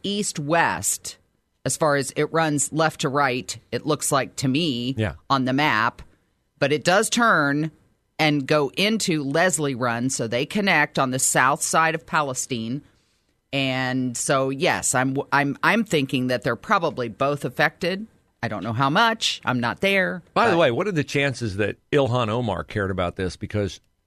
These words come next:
Speaker 2: just the word Palestine, like, set her off? Because she's a big Palis-, Palestinian refugee.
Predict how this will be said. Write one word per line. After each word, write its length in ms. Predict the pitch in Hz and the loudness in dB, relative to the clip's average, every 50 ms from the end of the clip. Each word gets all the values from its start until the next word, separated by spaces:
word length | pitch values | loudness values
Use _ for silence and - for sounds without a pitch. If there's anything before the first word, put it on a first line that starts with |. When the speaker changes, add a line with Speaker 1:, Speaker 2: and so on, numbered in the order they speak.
| _ _ _ _ _ _ _ - | _ _ _ _ _ _ _ -6
Speaker 2:
just 200 | 95 113 127 123 | -4 -2 -2 -2
the 80 | - 113 | -2 -2
word 260 | 110 113 110 92 - | 0 0 -2 -2 -2
Palestine, 600 | - - - 120 110 92 - - 90 67 64 64 - _ _ _ | 0 0 2 2 0 -4 -6 -8 -8 -10 -10 -14 -20 _ _ _
like, 160 | - 87 - - | -12 -10 -8 -4
set 240 | - - 127 98 | -2 0 0 0
her 180 | 98 107 87 76 | 0 -2 -4 -6
off? 200 | - - - - _ _ _ _ _ _ _ _ | -8 -12 -16 -20 _ _ _ _ _ _ _ _
Because 260 | - 110 104 120 107 - | -8 -4 -2 -2 -2 0
she's 180 | 127 127 104 | -2 -2 -2
a 40 | 92 | 0
big 300 | 110 123 107 90 82 _ | -2 -2 -2 -4 -6 _
Palis-, 320 | - 120 117 113 101 - - - - _ _ | 0 2 2 2 0 -4 -8 -16 -20 _ _
Palestinian 560 | 127 127 127 113 - 143 139 135 123 110 104 | 0 0 0 0 0 0 0 0 0 -2 0
refugee. 540 | 113 120 123 - 117 101 85 - 117 - | 0 0 0 -2 -4 -2 0 0 -2 -2